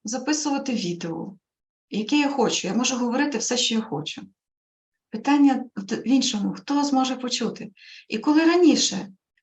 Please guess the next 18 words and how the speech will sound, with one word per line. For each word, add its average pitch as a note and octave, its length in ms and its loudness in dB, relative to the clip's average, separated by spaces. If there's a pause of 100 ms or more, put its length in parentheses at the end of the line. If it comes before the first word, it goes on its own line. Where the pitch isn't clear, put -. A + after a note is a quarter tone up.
люди C#4 240 2
сходилися A3+ 720 0
до G#3+ 120 -2
тих, C4+ 240 0
хто - 520 0
десь A3+ 240 0
шукали C#4+ 460 4
когось, G#3+ 320 0
хто A3 140 -4
може C4 220 2
сказати A#3 520 -2
їм G3 460 0
те, A3 140 -2
щоб F#3+ 240 -4
їм G3 340 0
зрозуміло F#3+ 600 0
було F#3+ 200 -2
зараз, F3+ 380 0